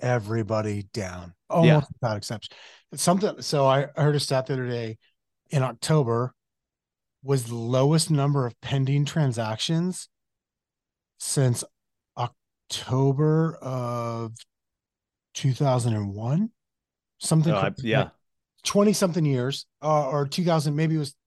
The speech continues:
Speaker 1: maybe it's a different year, no-, nonetheless, twenty plus years ago. And then it's actually,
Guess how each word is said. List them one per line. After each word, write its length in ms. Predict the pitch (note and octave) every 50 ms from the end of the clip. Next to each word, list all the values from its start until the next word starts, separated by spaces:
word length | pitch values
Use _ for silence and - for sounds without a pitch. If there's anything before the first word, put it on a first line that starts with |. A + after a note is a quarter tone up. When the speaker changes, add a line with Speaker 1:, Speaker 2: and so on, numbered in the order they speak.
| _ _ _ _ _ _ _ _ _ _
Speaker 1:
maybe 180 | D#3 E3 E3 D#3+
it's 100 | C#3 B2
a 20 |
different 260 | B2+ C#3 A#2+ C3 B2
year, 140 | B2 B2 B2
no-, 200 | B2+ C#3+ D3+ D3+
nonetheless, 540 | C#3+ C#3 D#3 D#3+ E3 D#3+ D3+ C3+ B2+ A#2+ -
twenty 260 | - - - D3+ D3+
plus 240 | C#3+ D#3 D3 C#3 -
years 140 | C3+ A#2+ A2+
ago. 280 | A2+ A#2 G#2+ A2 A2 - _ _ _ _ _ _ _ _ _ -
And 200 | C3+ C#3 D3 D3
then 240 | D3 C#3+ C#3 C3+ C3+
it's 120 | C#3 C3+ -
actually, 460 | C#3+ C#3+ C#3 - - D3 B2+ A2+ A#2